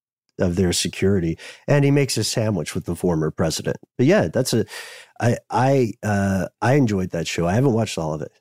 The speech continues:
Well, we would love to, we'd love your help with this one, fellow conspiracy realist. A-Frame, you have written in about something that, um, that I think that we have thought about often over the years. So you're in the right place,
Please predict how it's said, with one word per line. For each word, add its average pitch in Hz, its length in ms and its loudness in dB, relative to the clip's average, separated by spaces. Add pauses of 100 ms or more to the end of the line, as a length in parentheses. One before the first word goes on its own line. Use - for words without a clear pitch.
(160)
Well, 151 300 4
we 131 260 4
would 208 160 4
love 135 280 2
to, 120 320 2
we'd 151 220 0
love 143 200 2
your 117 140 2
help 113 280 0
with 101 140 -2
this 104 200 0
one, 104 160 2
fellow 104 320 2
conspiracy 101 640 0
realist. 98 480 2
A-Frame, 123 640 2 (240)
you 123 400 4
have 117 380 0
written 113 260 0
in 110 220 2
about 107 420 0
something 107 580 0
that, 95 320 0
um, 92 480 0 (920)
that 139 100 4
I 123 60 2
think 127 320 0
that 127 100 2
we 135 200 2
have 127 120 0
thought 117 220 0
about 95 340 -4
often 104 480 -2 (100)
over 110 300 2
the 92 100 0
years. 90 360 0
So - 100 -2
you're 117 220 4
in 135 100 2
the 117 80 2
right 113 220 0
place, 90 440 -4